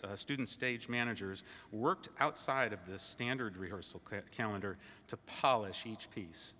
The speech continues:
culminating in a wonderful show. This spring, the cast, musicians, and back,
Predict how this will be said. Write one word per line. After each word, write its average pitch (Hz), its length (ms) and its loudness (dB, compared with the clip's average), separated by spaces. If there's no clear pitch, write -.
culminating 117 540 2
in 101 100 -4
a 98 60 -4
wonderful 98 440 -6
show. 113 320 -2
This 110 120 2
spring, 151 420 6
the 104 60 -2
cast, 127 540 4
musicians, 123 720 -2
and 135 260 2
back, 131 260 0